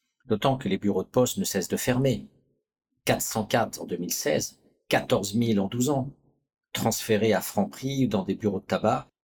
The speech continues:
parfois même dans des garages ou des conteneurs de chantier. Par conséquent, les distances pour couvrir chaque tournée augmentent, la durée de distribution s'allonge et la fatigue s'accumule. Les salariés commencent à vieillir.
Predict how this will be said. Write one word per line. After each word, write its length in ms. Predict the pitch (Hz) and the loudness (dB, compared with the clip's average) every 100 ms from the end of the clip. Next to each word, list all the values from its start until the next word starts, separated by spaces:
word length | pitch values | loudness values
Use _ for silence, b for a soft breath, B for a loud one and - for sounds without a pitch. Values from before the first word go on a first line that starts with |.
| _ _ - | _ _ -2
parfois 320 | 107 - 107 | -2 2 2
même 200 | 110 120 | 2 2
dans 120 | 98 | 0
des 140 | 95 95 | -2 0
garages 640 | 101 92 113 107 - _ - | 2 2 0 0 -6 _ -8
ou 80 | 98 | -4
des 120 | 92 | -4
conteneurs 380 | 101 - 101 92 | -4 -2 -2 -2
de 80 | |
chantier. 500 | 87 - - - 73 - _ _ _ _ _ _ _ _ _ _ _ _ _ - | -4 -4 -6 -8 -10 -14 _ _ _ _ _ _ _ _ _ _ _ _ _ -2
Par 160 | 104 | -2
conséquent, 460 | - 95 104 101 165 | 0 0 0 0 0
les 120 | 107 | 0
distances 440 | 101 98 - 123 | 0 -2 0 0
pour 180 | - 104 | -2 -4
couvrir 320 | - 104 98 | -2 0 0
chaque 260 | - 101 - | 2 -2 -2
tournée 360 | - 98 98 101 | -2 2 2 2
augmentent, 500 | 120 120 160 165 - | 0 0 -4 -6 -4
la 160 | 98 | -4
durée 360 | 98 113 104 104 | -2 0 2 2
de 100 | 98 | 0
distribution 840 | - - - 90 90 - 95 92 - | -4 -6 -6 -4 -2 -2 -4 -6 -6
s'allonge 720 | - 107 120 156 - - - _ _ _ _ - | -2 0 0 0 -4 -6 -14 _ _ _ _ -2
et 80 | |
la 100 | 90 | 0
fatigue 340 | 90 101 - 101 | 0 -2 -2 -4
s'accumule. 680 | - 107 - 151 156 110 - _ _ _ _ _ _ _ _ _ _ _ _ _ - | -2 -2 -2 0 -2 -2 -8 _ _ _ _ _ _ _ _ _ _ _ _ _ -4
Les 60 | 98 | -2
salariés 480 | - 98 95 92 95 | 0 0 0 0 0
commencent 340 | 98 95 - | 0 0 0
à 60 | 90 | -2
vieillir. 520 | 92 98 156 113 | 0 0 0 0